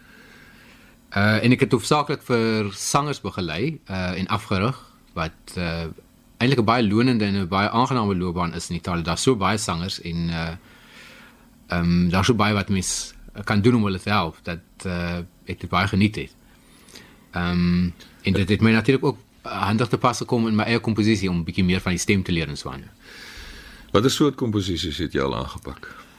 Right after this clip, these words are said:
Speaker 1: Man, omtrent alles. Uh, opera, ballet, uh, onlangs 'n simfonie, verskeie konserti, en kamerwerke, solowerke, m-, maar ek sou sê veral vokale werke. Ek sou sê in vergelyking met meeste klassieke komponiste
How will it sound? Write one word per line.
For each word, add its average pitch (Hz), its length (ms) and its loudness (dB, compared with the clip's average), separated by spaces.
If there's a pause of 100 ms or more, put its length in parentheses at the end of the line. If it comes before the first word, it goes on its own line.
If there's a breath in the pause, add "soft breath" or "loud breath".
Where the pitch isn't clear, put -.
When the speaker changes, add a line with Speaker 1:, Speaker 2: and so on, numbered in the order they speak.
(560 loud breath)
Speaker 1:
Man, 156 400 6
omtrent 143 400 2
alles. 107 320 -2 (240)
Uh, 101 220 -6 (180)
opera, 113 560 2
ballet, 104 640 0
uh, 92 460 -4 (500)
onlangs 110 320 4
'n 104 60 0
simfonie, 107 880 4 (240)
verskeie - 480 -2
konserti, 98 1120 0 (200)
en 95 120 -6
kamerwerke, 101 800 0
solowerke, 95 1000 0
m-, 104 320 -12
maar 104 240 4
ek - 20 -4
sou 131 140 4
sê 160 160 4
veral 151 720 -2 (1040 soft breath)
vokale 123 460 0
werke. - 420 -10
Ek 101 180 -12
sou 120 140 -2
sê 139 160 0
in 113 80 -4
vergelyking 123 320 2
met 107 100 -2
meeste 117 300 4
klassieke 117 320 -2
komponiste 101 720 -2